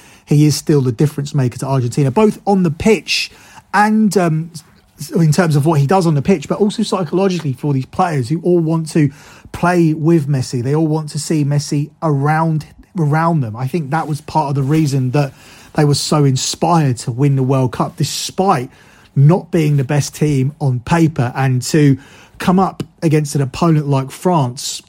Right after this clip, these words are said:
on the field on the day, where France probably would have had seven, maybe even eight players in a combined eleven over Argentina. That really showed the Messi effect, and the Messi effect is still going on in the U S A over in the M L S,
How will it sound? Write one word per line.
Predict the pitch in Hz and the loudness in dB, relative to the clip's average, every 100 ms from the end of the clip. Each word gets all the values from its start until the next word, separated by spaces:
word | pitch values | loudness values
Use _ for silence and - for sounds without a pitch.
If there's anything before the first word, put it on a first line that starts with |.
| - | -2
on | 156 | 0
the | 135 | 0
field | - 175 156 135 | 0 2 2 2
on | 127 | -2
the | 117 | 0
day, | 165 165 107 113 - _ _ _ _ _ _ - | 0 0 0 -6 -8 _ _ _ _ _ _ -2
where | 151 143 | 2 2
France | - 175 165 | 2 -2 -2
probably | - 190 170 151 151 | -4 -2 0 2 2
would | 139 | 2
have | 139 | 0
had | 131 156 147 - - - - - - | 0 0 0 -4 -18 -20 -20 -20 -12
seven, | - - 160 156 160 147 | -8 -2 0 0 2 2
maybe | 156 143 | 2 2
even | 143 139 143 - | 2 0 -4 -2
eight | 165 170 | 0 0
players | - 151 139 127 | -2 0 0 0
in | 131 | -2
a | |
combined | 127 135 127 143 139 | -2 -2 0 0 0
eleven | 131 139 143 127 127 - | 0 0 0 -4 -6 -2
over | 170 160 | 2 2
Argentina. | 147 139 131 117 117 139 131 123 | 0 -2 -4 -4 -6 -4 -2 -2
That | 113 160 170 165 | 0 0 0 0
really | 156 139 | 0 0
showed | 120 - 151 135 127 - - - - - | 0 -2 0 0 -2 -4 -20 -20 -20 0
the | 151 135 | 2 4
Messi | 143 147 - 147 | 2 0 0 -4
effect, | 143 - 156 - 143 | -4 -2 -4 -2 -4
and | 131 | -2
the | |
Messi | 131 139 - 147 | 2 0 0 -6
effect | 143 - 151 131 - | -6 -4 -6 -6 -10
is | 139 | -8
still | - - 170 160 | -8 0 2 2
going | 143 127 | 2 0
on | 120 117 117 | 0 -2 -4
in | - 139 127 120 | -2 -2 0 -2
the | 117 | -2
U | 131 | 0
S | 123 - | 0 -2
A | 143 131 127 | -2 0 0
over | 131 127 123 | -2 -4 -2
in | |
the | 120 123 | -4 -4
M | 127 | -4
L | 123 | -2
S, | 156 151 - | -4 -6 -12